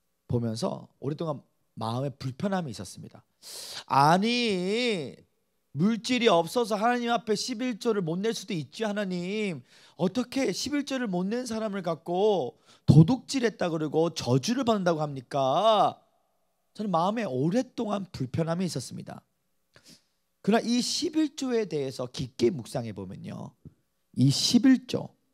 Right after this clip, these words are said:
십의 십 조도 다 하나님의 것인 줄 믿습니다. 우리 하나님은요, 우리의 것을 뺏는 분이 아닙니다. 한번 상-, 생각해 보십시오. 십의 구는 우리에게 주신 것이야.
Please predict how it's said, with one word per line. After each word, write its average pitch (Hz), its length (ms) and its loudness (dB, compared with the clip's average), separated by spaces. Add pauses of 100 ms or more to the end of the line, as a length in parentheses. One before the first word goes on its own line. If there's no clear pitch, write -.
(100)
십의 - 1120 6
십 - 340 0
조도 170 360 8
다 131 100 4
하나님의 165 600 10
것인 175 280 12
줄 220 200 12
믿습니다. 120 760 10 (680)
우리 233 180 4
하나님은요, 240 800 0
우리의 190 300 -4
것을 247 240 -8
뺏는 285 260 -4
분이 254 200 -4
아닙니다. 139 540 -6 (580)
한번 254 200 -2
상-, 277 340 -4
생각해 269 340 -2
보십시오. 143 440 0 (300)
십의 302 640 4
구는 160 420 -2
우리에게 151 340 2
주신 143 340 -4
것이야. 101 320 -8